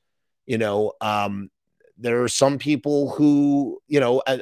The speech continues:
on, on a philosophical level, on a, on an intelligent level, on an emotional level, the idea that, like, life is what you make it. That's what the meaning of life is. The, the meaning of life is whatever you make it to be, you know, or to find purpose. You know, there's, like, a th-, there's a, there's a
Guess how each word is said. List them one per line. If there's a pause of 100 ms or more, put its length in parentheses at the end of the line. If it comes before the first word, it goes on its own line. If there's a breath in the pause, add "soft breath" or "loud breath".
(120)
on,
on
a
philosophical
level,
on
a,
on
an
intelligent
level,
on
an
emotional
level, (340 soft breath)
the
idea
that,
like,
life
is
what
you
make
it.
That's
what
the
meaning
of
life
is.
The,
the
meaning
of
life
is
whatever
you
make
it
to
be, (600)
you
know,
or
to
find
purpose.
You
know,
there's,
like,
a
th-,
there's
a,
there's
a